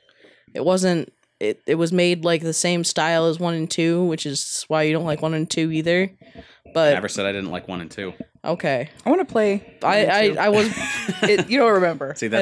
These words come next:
Speaker 1: don't
Speaker 2: the problem.
Speaker 3: So
Speaker 1: remember.
Speaker 3: it's, it's okay.
Speaker 2: Uh, that's fine.
Speaker 3: A lot of people,
Speaker 2: Um,
Speaker 3: their reasons for liking it are the exact reasons I don't like it.
Speaker 2: Yep.
Speaker 3: So it's like,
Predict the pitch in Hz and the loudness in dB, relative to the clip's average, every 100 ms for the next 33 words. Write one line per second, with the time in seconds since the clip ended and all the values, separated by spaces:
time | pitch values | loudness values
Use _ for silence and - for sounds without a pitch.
0 | 185 170 170 180 175 156 - 214 220 202 | 2 2 2 2 2 2 2 0 0 2
1 | 143 - 101 92 - 110 85 262 339 370 | 0 0 -2 -2 -2 -2 0 2 4 4
2 | 339 330 269 196 240 254 254 254 269 254 | 4 2 2 2 4 4 4 4 4 4
3 | 233 214 226 247 226 190 - 180 185 180 | 2 2 2 2 0 0 0 0 0 -2
4 | 175 180 208 208 208 208 185 190 175 160 | -2 0 0 0 0 0 0 -2 0 0
5 | - 151 165 247 240 - 110 - - 226 | 0 0 0 0 -2 -2 -4 -4 0 2
6 | 214 202 175 - | 4 4 2 -2